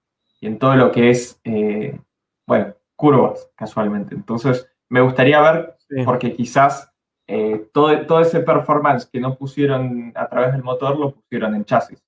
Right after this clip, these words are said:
Speaker 1: Por eso me interesa mucho ver qué, qué, justamente qué cosas hicieron con el chasis.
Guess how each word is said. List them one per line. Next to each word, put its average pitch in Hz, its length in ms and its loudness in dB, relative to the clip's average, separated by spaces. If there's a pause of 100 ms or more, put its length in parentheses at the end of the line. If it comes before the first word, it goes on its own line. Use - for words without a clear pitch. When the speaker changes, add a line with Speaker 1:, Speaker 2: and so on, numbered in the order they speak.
(120)
Speaker 1:
Por 120 160 0
eso 139 200 0
me 135 80 0
interesa 120 400 -4
mucho 117 440 -4
ver 110 300 0
qué, 107 300 -2
qué, 113 280 -8
justamente 131 520 -4
qué 139 160 -4
cosas 139 320 -4
hicieron 110 300 -6
con 107 100 -8
el 107 100 -8
chasis. - 400 -10